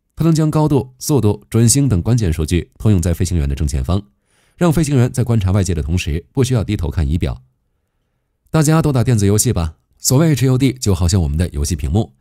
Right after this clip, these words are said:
显示各种信息，比如生命值、时间、弹药数等。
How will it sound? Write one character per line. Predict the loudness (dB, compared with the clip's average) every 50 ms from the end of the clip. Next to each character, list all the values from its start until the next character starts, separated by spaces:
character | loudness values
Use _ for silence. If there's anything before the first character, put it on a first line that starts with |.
| _ _ _ _ -4
显 | 0 0 2 2
示 | 0 -2
各 | -2 -2 -2
种 | -2 -2
信 | -2 -2 -2 -2
息， | 0 -2 -2 -2 -6 _ _ _ _ _ _ _ _ _ _ _ _ _
比 | 0 2
如 | 2 4
生 | 2 2 2
命 | 2 2 2
值、 | 2 2 2 0 0 -4 -12
时 | -8 -4 -2 0
间、 | 2 2 0 0 -2 -2
弹 | 0 2
药 | 2 2
数 | 0 0 -2
等。 | -4 -4 -6